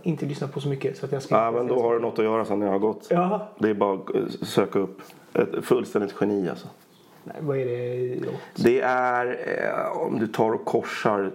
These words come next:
Speaker 2: Tom Waits och Neil Young, typ.
Speaker 1: Ah, okej.
Speaker 2: Det är både burkigt men ändå väldigt skirt och vackert.
Speaker 1: Mm.
Speaker 2: Sen är han ju multibegåvad musiker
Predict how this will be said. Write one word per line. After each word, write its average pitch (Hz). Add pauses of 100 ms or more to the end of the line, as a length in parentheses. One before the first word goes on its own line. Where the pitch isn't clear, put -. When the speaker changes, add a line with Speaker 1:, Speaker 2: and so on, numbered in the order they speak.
(100)
Speaker 2:
Tom 101
Waits 104
och 101
Neil 101
Young, 113
typ. -
Speaker 1:
Ah, 180
okej. 135 (680)
Speaker 2:
Det -
är 98
både 101
burkigt 104
men 98
ändå 98
väldigt 92
skirt 95
och 90
vackert. -
Speaker 1:
Mm. 135
Speaker 2:
Sen 95
är 92
han 92
ju 90 (540)
multibegåvad 90 (120)
musiker 90